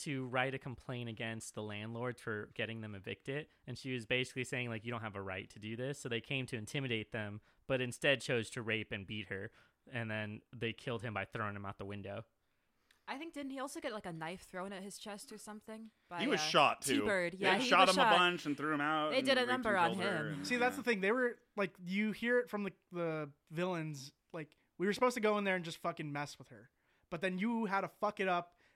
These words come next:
Speaker 4: and come into the fucking apartment while this happened, and now you're dead. But you're alive. How? <laughs>
Speaker 3: Uh, an interesting thing to note is that, uh, O'Barr, excuse me, James O'Barr, who wrote The Crow, the original, uh, the comic for it,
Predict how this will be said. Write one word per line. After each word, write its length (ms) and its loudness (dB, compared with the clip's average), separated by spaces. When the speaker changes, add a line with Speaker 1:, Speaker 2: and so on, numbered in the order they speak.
Speaker 4:
and 140 -8
come 200 4
into 200 0
the 100 0
fucking 300 0
apartment 460 0
while 220 0
this 160 -4
happened, 420 -4
and 80 -6
now 120 2
you're 120 4
dead. 260 0
But 120 -4
you're 140 2
alive. 360 4
How? 400 2
<laughs> 60 -20
Speaker 3:
Uh, 260 4
an 160 0
interesting 680 -2
thing 220 -4
to 100 -4
note 240 0
is 200 -6
that, 340 -2
uh, 720 -6
O'Barr, 800 -4
excuse 260 -14
me, 80 -8
James 480 -2
O'Barr, 460 2
who 140 -4
wrote 280 -2
The 80 -10
Crow, 540 0
the 140 -6
original, 520 -6
uh, 220 -6
the 100 -16
comic 380 -8
for 220 -6
it, 80 -8